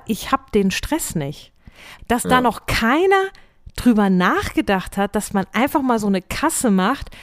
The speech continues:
Speaker 1: die einfach ganz bewusst ist, hier geht's ein bisschen langsamer, ohne, wie gesagt, dass jetzt geschleppt wird.
Speaker 2: Ja, oder hier wird sich einfach nicht beschwert, so.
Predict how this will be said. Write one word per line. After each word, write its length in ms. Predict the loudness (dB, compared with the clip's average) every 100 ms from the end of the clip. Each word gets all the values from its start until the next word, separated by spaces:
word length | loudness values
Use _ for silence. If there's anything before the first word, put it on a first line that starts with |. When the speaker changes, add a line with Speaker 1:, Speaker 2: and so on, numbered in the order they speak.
| -20 -20 -10
Speaker 1:
die 160 | -6 -6 0
einfach 400 | 2 2 -2 -2
ganz 360 | 0 0 -2
bewusst 560 | -2 -2 0 -2 -2 -6
ist, 340 | 0 0 -2 -12 _
hier 240 | -4 0 0
geht's 360 | 0 -2 0
ein 100 | 0
bisschen 500 | 2 0 0 -2 0
langsamer, 760 | 0 0 -2 -2 -2 0 -2 0
ohne, 340 | 0 2 2
wie 120 | 0
gesagt, 320 | -2 -2 -2 -4
dass 120 | -4
jetzt 220 | -6 -4
geschleppt 560 | -6 -2 -2 -2 -8 -10
wird. 260 | -12 -14 -20 -20 _ -2
Speaker 2:
Ja, 120 | 2
oder 140 | 2
hier 180 | 2 2
wird 100 | 2
sich 140 | 2
einfach 160 | 2 0
nicht 160 | -6 -6
beschwert, 640 | -6 -2 0 -2 -4 -12 _ -14
so. 420 | -8 -6 -6